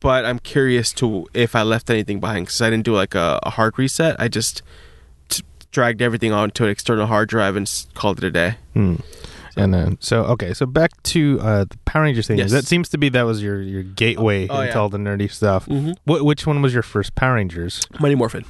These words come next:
Speaker 2: Mighty Morphin was
Speaker 1: So,
Speaker 2: it?
Speaker 1: I mean,
Speaker 2: Okay.
Speaker 1: I was born nineteen ninety, and it came out in ninety-three. So,
Speaker 2: Mm-hmm.
Speaker 1: I was three years old when it premiered.
Speaker 2: Okay.
Speaker 1: So, do I remember much of it from that, back then? Not a whole lot.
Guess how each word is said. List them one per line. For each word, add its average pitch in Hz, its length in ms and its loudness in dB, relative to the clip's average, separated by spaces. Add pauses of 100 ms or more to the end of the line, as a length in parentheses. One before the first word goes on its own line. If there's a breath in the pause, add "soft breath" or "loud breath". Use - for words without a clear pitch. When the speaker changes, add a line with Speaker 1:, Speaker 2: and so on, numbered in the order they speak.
(120)
Speaker 2:
Mighty 120 180 2
Morphin 110 320 0
was 95 140 -2
Speaker 1:
So, - 80 0
Speaker 2:
it? - 20 0
Speaker 1:
I 151 60 2
mean, 180 80 4
Speaker 2:
Okay. 175 80 0
Speaker 1:
I 180 40 0
was 190 120 2
born 175 160 2
nineteen 147 260 0
ninety, 107 360 -4
and 117 200 -4
it 120 140 -4
came 123 180 0
out 110 100 0
in 76 60 -10
ninety-three. 110 600 0
So, 110 580 2
Speaker 2:
Mm-hmm. - 20 -16 (320)
Speaker 1:
I 120 60 4
was 127 220 0
three 131 160 2
years 117 180 2
old 110 140 0
when 98 100 -2
it 76 60 -4
premiered. 71 340 -4 (260 loud breath)
Speaker 2:
Okay. 123 300 4
Speaker 1:
So, 120 640 0 (140)
do 131 100 2
I 131 120 4
remember 147 260 2
much 151 240 0
of 160 100 2
it 151 120 2
from 139 160 0
that, 127 160 0
back 147 220 0
then? 190 380 2
Not 135 500 2
a 120 120 -2
whole 120 180 2
lot. 131 340 0